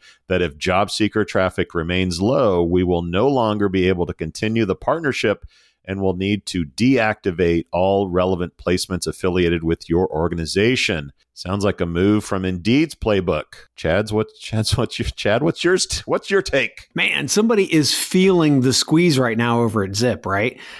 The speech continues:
Speaker 1: Ouch.
Speaker 2: Do you think that Ian knew that this message went out? I'm gonna bet he didn't, because this doesn't seem like his style. I, I don't know Ian
Speaker 1: Hmm.
Speaker 2: personally, but a guy who actually fires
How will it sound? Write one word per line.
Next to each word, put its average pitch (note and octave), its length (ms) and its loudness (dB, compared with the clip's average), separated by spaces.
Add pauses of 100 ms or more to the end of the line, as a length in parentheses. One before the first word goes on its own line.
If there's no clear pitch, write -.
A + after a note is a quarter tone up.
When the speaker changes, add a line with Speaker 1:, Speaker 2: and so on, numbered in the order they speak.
(120)
Speaker 1:
Ouch. - 380 -10 (220)
Speaker 2:
Do D3 260 2
you F3 120 6
think A3+ 300 2
that G3 220 0
Ian F#3 500 4 (140)
knew E3+ 240 4
that F3 120 2
this F3 200 2
message D#3+ 320 0
went D3+ 180 4
out? D#3+ 300 0
I'm D#3 120 2
gonna F3 160 2
bet C3+ 280 -2
he B2+ 160 -2
didn't, G#2+ 580 -2 (180)
because D3 440 0 (120)
this E3 280 0
doesn't F3+ 500 -2
seem D3+ 720 4 (180)
like B2 220 -4
his C3+ 340 -2
style. G2+ 400 0
I, D#3+ 220 -2
I - 80 -4
don't G#3 160 2
know D#3+ 320 4
Ian C#3 420 2 (180)
Speaker 1:
Hmm. F#2 200 -12
Speaker 2:
personally, F#3 800 2 (340)
but D3+ 120 2
a C3+ 60 0
guy D3 360 2
who D3 120 4
actually C#3 420 0
fires C3+ 760 0